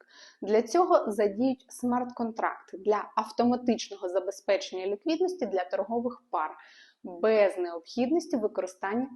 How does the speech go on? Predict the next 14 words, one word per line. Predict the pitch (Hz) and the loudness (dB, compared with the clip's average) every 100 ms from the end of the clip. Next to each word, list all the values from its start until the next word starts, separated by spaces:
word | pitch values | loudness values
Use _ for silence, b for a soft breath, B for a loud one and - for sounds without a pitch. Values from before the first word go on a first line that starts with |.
| - | -6
традиційних | - 220 370 - - 233 330 370 - | 2 2 2 -2 -4 -2 -2 -4 -14
книг | - 175 196 - - | -6 -2 -2 -6 -2
ордерів. | 233 185 156 - - _ _ _ b b b | 0 2 -2 -6 -14 _ _ _ b b b
Бот | 208 202 220 190 - | -2 8 8 8 0
для | 196 220 | 4 4
маркетмейкінгу | 220 233 233 240 - 202 185 - 185 196 | 6 2 0 -4 0 2 2 0 -2 -2
криптовалют | - 240 - 254 277 349 359 - | 0 -2 2 4 6 4 0 -2
також | 233 220 - 294 392 - | -2 -2 0 0 0 -2
може | 240 240 220 202 | 2 2 2 -2
виступати | 208 - 254 320 370 311 | -6 -8 0 0 2 2
як | 226 208 - | 2 0 -4
посередник | 220 233 208 208 269 320 _ | -4 0 2 2 0 -6 _
між | 294 277 | 2 4
продавцями | - 214 196 196 254 277 277 | 2 2 2 0 -4 -2 -4